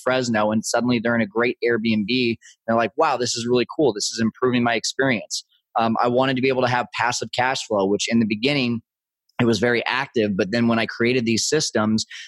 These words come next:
suddenly I had six, seven units that I was able to give to teammates. And I was suddenly only working a, an hour or two a week.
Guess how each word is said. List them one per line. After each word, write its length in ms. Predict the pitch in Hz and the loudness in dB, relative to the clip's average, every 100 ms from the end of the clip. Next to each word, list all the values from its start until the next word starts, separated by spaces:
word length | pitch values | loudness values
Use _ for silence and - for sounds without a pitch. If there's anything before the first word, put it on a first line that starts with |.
| - | -8
suddenly 800 | - 143 135 131 127 123 117 - _ - | -2 0 0 0 0 0 -4 -8 _ -4
I 100 | 123 | 0
had 260 | 131 120 | 0 -2
six, 420 | - - 143 - | -4 -2 -2 -2
seven 560 | - 131 127 123 120 113 117 | 0 0 2 2 2 0 0
units 540 | 127 151 120 - - | 2 2 0 -2 -2
that 180 | 117 113 - | 0 0 0
I 100 | 120 | 0
was 160 | 113 | 0
able 320 | 120 113 117 104 | 0 2 0 0
to 300 | 123 113 107 - _ 120 | 0 2 2 -2 _ -2
give 160 | 139 123 | 0 0
to 100 | 107 | -4
teammates. 680 | - 175 170 107 120 - - - - _ | 0 0 2 0 -2 -4 -8 -10 -20 _
And 220 | 127 127 127 | -2 0 2
I 80 | |
was 180 | 127 120 | 0 0
suddenly 300 | - 143 143 | 0 2 2
only 160 | 139 131 | 2 2
working 340 | 123 143 123 | 2 0 0
a, 160 | 117 110 - | 0 0 -2
an 120 | 120 - | -4 -2
hour 240 | 123 135 | 0 2
or 240 | 131 120 117 | 4 2 0
two 220 | 147 127 | 0 2
a 60 | 107 | 2
week. 400 | 107 160 151 | 2 0 0